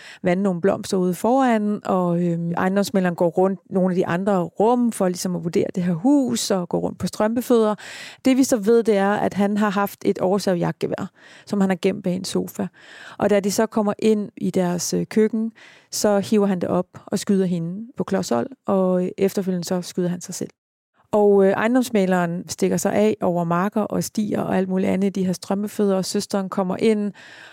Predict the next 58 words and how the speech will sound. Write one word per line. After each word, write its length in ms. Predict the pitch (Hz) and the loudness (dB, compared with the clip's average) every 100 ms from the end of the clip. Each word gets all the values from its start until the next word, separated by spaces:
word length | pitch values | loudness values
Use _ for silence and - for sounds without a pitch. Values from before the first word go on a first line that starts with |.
| - | -6
og 140 | - 196 | -2 0
ser 260 | - 196 | 2 2
det 120 | 185 | 2
her, 180 | 180 180 | 2 0
og, 440 | 170 - 196 180 - | -2 -2 -2 0 -2
og 220 | 180 170 - | -2 -2 -2
kan 100 | 185 | -2
jo 60 | 170 | 0
godt 160 | 180 | -2
se, 120 | - | 0
at 200 | 196 185 | -2 -2
der, 180 | - 180 - | -2 -4 -2
der 60 | 190 | -2
er 40 | |
ikke 140 | 175 180 | 0 0
noget 140 | 175 | -2
at 60 | 175 | -2
gøre. 420 | 165 160 185 185 - | -2 -4 -6 -10 -4
Og 100 | - | 2
det 80 | 262 | 4
er 20 | |
jo 60 | 262 | 4
så 120 | 254 | 4
det, 100 | 247 | 2
man 100 | 240 | 4
kalder 200 | 240 214 | 4 2
et 80 | 196 | 4
udvidet 420 | 240 254 214 190 | 4 6 4 2
selvmord, 400 | - 220 226 202 | 0 2 2 2
ikke? 220 | 208 214 | 2 2
Det, 140 | 202 | 0
det, 260 | 202 202 202 185 190 190 | 2 0 0 -4 -6 0
det 80 | 202 | 2
er 80 | |
selvfølgelig 280 | 233 240 226 | 2 2 2
et 100 | 196 | 2
drab, 300 | 196 214 220 | 0 -2 0
men, 160 | 208 196 | -2 -2
men 160 | 196 | -2
i 120 | 196 214 | -2 -2
og 80 | |
med, 100 | 202 | 0
at 40 | 202 | 0
han 80 | 196 | -2
tager 160 | 196 | -4
sig 140 | 180 185 | -4 0
selv 220 | 214 214 | 0 2
med 380 | 196 196 233 240 | 2 2 0 -2
i, 460 | 208 214 185 185 - | -2 0 0 -4 -6
i 400 | 196 196 180 180 | -4 -2 0 -2
faldet, 460 | 175 214 202 190 190 | -2 0 0 -2 -4
så, 360 | - 202 196 202 | -4 -2 -2 -4
så 140 | - | -2
er 160 | 196 185 | -2 0
det 100 | 202 | 0
et 100 | 190 | 0
udvidet 300 | 202 202 208 | -2 -2 -4
selvmord. 420 | - 196 196 190 | -4 -2 -4 -6